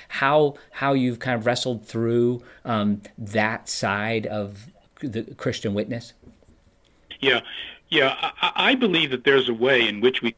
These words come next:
Speaker 2: can speak, uh, firmly, deeply, uh, without, without violence.
Speaker 1: Mm-hmm, mm-hmm.
Speaker 2: Um, I, I believe that.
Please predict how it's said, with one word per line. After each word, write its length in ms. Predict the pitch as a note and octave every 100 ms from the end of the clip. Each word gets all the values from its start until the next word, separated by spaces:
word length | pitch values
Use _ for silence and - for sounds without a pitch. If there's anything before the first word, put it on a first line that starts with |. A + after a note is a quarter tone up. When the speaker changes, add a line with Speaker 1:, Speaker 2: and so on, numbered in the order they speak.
| -
Speaker 2:
can 160 | G#2
speak, 360 | - - A#2 - _ _ _ _ _
uh, 320 | A#2 G2+ F#2+ F#2 - _ -
firmly, 600 | D#3 D#3+ D#3+ D#3+ D#3+ - G#2+
deeply, 580 | C3+ D3+ C#3 C3 B2+ - _ _ _ _ _ _ -
uh, 200 | G#2+ G#2+
without, 400 | A2+ B2 C3 B2+ _ _ _ -
without 280 | B2 A#2+ G#2+
violence. 460 | G#2 F#2+ F2 - - - A2
Speaker 1:
Mm-hmm, 480 | G#2 G#2+ F2 A2+
mm-hmm. 360 | F#2 F#2+ F2+ A#2
Speaker 2:
Um, 320 | G#2 G2+ G2 - _ _ _ _ -
I, 100 | C3 -
I 120 | C3
believe 360 | B2 A2+ G#2+ -
that. 320 | F2+ -